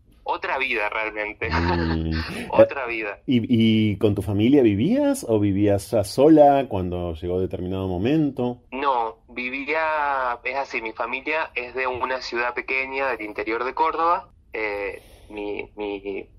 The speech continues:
Speaker 1: padre, mi madre y mis hermanas viven allá,
Speaker 2: Sí.
Speaker 1: mis sobrines también, este, así que bueno,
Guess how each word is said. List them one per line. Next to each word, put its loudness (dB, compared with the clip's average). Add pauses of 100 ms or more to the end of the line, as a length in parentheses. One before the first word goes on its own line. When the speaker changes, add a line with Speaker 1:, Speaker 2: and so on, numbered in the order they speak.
Speaker 1:
padre, -2
mi -6
madre -2
y -6
mis -8
hermanas -6
viven -2
allá, -2
Speaker 2:
Sí. 4
Speaker 1:
mis -2
sobrines -8
también, -8 (840)
este, -4 (680)
así -4
que -4
bueno, -2